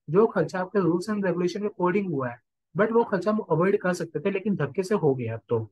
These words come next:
Third, expenditure incurred by the municipalities and corporations can be broadly classified under the following heads:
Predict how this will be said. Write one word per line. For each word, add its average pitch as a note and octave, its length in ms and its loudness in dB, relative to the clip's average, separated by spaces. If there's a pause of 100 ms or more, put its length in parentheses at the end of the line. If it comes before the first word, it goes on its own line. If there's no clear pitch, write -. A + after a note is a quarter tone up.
(560)
Third, E3 460 -2 (400)
expenditure F#3 560 0
incurred D#3+ 280 -2
by F#3+ 140 2
the G3+ 100 2
municipalities D3 580 -2 (120)
and F3+ 160 -2
corporations C#3+ 540 -4
can F3 140 2
be E3+ 140 -2
broadly D3 340 0
classified D3+ 440 -2 (120)
under F3+ 200 4
the G3+ 120 6
following E3 320 2
heads: A2+ 260 -10